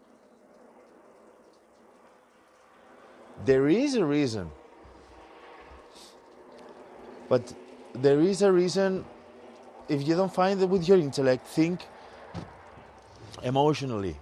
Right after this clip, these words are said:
Think like if, like if you were an animal.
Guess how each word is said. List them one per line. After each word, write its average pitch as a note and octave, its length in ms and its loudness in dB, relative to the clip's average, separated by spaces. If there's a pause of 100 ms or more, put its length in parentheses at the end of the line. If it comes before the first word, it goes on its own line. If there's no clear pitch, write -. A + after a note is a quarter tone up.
Think C#3+ 580 -6
like C3+ 220 0
if, - 300 -12 (1900)
like A#2+ 120 -4
if B2+ 120 -4
you C#3 100 2
were D3 240 4
an C#3+ 100 -4
animal. C3 460 -4